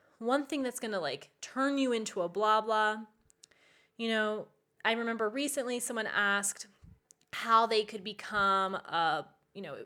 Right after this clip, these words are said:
like, a, a s-, a vocation that they wanted to, to seek. And I said,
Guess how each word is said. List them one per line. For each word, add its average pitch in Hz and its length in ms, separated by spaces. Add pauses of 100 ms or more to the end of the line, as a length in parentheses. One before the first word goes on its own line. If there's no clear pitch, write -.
like, 202 140
a, 190 120 (180)
a 202 60
s-, - 320
a 208 60
vocation 196 680
that 160 100
they 160 120
wanted 156 340
to, - 340 (540)
to 202 120
seek. - 520 (680)
And 254 120
I 294 100
said, 294 400